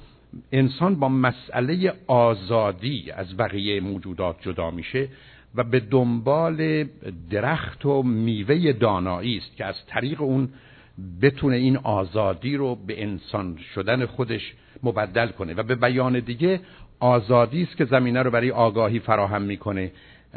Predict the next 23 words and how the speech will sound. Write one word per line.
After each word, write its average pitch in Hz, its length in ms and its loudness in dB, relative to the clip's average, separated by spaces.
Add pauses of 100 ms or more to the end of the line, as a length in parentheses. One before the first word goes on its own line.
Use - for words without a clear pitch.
(120)
و 117 40 2
این 160 280 0
آگاهی 120 640 2
است - 120 -10
که 139 100 0
موجب 120 360 0
آزادی 101 580 -2
بیشتر 107 460 -4
انسان 104 400 -4
می‌شه 90 380 -6
و 101 60 -2
به 101 160 -4
نظر 117 420 -2
می‌رسه 120 380 -4
که 110 240 -4 (380)
در 117 100 2
تحلیل 110 480 0
نهایی 113 400 2
مسئله 127 600 -2
اصلی 170 320 -4
و 170 80 -4
اساسی 113 520 -2
انسانی 113 560 -4